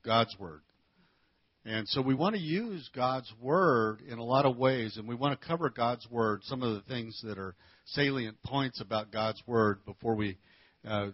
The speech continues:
get to the application. But here's some truths about God's word. Jeremiah one, uh, one twelve said, "Then the Lord said to me, 'You have seen well, for I am ready to perform my word.'"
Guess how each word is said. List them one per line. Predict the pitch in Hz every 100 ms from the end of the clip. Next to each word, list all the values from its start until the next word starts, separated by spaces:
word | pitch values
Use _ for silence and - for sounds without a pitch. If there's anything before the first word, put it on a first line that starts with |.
| -
get | 123 120
to | 110
the | 104
application. | 104 - 101 117 110 - 101
But | 98 107 - _ _ _
here's | 202 233
some | 196 165
truths | - 180 135 -
about | 110 110 104
God's | 110 113 -
word. | 117 131 92 - _ _ _ _ _ _ _ _ _ _ _ _ _ _ _ _ _ _ -
Jeremiah | 113 117 113 117 117
one, | 117 127 120
uh, | 110 101
one | 104 123
twelve | 117 - 135 123 110
said, | - 101 95 - _ _ _ _ _ _ _ _ _ -
"Then | 127 160
the | 151
Lord | 139 135 147 151
said | - 156 147
to |
me, | 139 127 98 92 95 _ _ -
'You | 120 175 226
have | 175 156
seen | - - 170 185 175
well, | 156 117 95 92 107 _ _ _ _ _ _ _ _
for | 117
I | 117 123
am | 117 104
ready | 107 120 131 139 135
to | 117
perform | - 110 - 123 120
my | 113 107
word.'" | 101 104 101 85 73